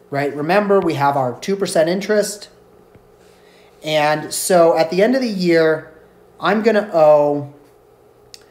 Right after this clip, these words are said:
one thousand twenty dollars. Now,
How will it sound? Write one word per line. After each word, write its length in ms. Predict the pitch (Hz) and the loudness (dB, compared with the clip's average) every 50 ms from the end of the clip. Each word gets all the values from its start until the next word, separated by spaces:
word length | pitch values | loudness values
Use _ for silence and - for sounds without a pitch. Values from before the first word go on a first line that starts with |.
| _ _ _ _ _ _ | _ _ _ _ _ _
one 380 | - 139 139 156 175 202 214 208 | -10 -2 0 2 2 2 2 2
thousand 840 | 214 190 165 160 165 165 165 160 165 170 165 160 165 165 160 160 - _ _ _ _ _ _ - | 2 2 4 4 2 2 0 0 0 -2 -2 -2 -4 -6 -10 -14 -16 _ _ _ _ _ _ -20
twenty 480 | - - - 170 160 147 - 180 170 143 | -16 -8 -4 -4 -4 -4 -4 -6 -6 -4
dollars. 680 | 139 123 110 107 98 92 - - - - - - _ _ _ _ _ _ _ _ _ _ _ _ _ _ _ _ _ _ _ _ _ _ _ _ _ _ _ _ _ _ _ _ _ _ _ _ _ _ _ _ _ _ _ _ _ _ _ _ _ _ _ _ _ _ _ _ _ _ _ _ _ _ _ _ _ _ _ _ _ _ _ _ _ _ _ _ _ _ _ _ _ _ _ _ _ _ _ _ _ _ _ _ _ _ _ _ _ _ - - | -4 -6 -6 -8 -14 -18 -20 -20 -20 -20 -20 -20 _ _ _ _ _ _ _ _ _ _ _ _ _ _ _ _ _ _ _ _ _ _ _ _ _ _ _ _ _ _ _ _ _ _ _ _ _ _ _ _ _ _ _ _ _ _ _ _ _ _ _ _ _ _ _ _ _ _ _ _ _ _ _ _ _ _ _ _ _ _ _ _ _ _ _ _ _ _ _ _ _ _ _ _ _ _ _ _ _ _ _ _ _ _ _ _ _ _ -12 -8
Now, 500 | 156 165 175 170 151 135 123 113 - | -2 0 0 2 0 0 -4 -6 -10